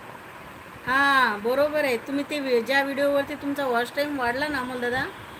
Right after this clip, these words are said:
ते व्हिडिओ तुम्ही डिलीट मारले असतील ना, त्यामुळं तुमचा वॉच टाइम कमी होते. आपण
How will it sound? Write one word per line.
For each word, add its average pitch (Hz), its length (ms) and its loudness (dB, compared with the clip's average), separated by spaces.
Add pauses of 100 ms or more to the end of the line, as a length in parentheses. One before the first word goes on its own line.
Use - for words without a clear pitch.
(240)
ते 277 80 -2
व्हिडिओ 294 260 -2
तुम्ही 311 260 -4
डिलीट 302 320 -4
मारले 269 340 0
असतील 254 260 -4
ना, 330 200 0 (920)
त्यामुळं 277 340 2
तुमचा 294 320 -2
वॉच 277 220 -2
टाइम 285 180 0
कमी 277 240 -2
होते. 254 400 -2 (2250)
आपण 269 520 0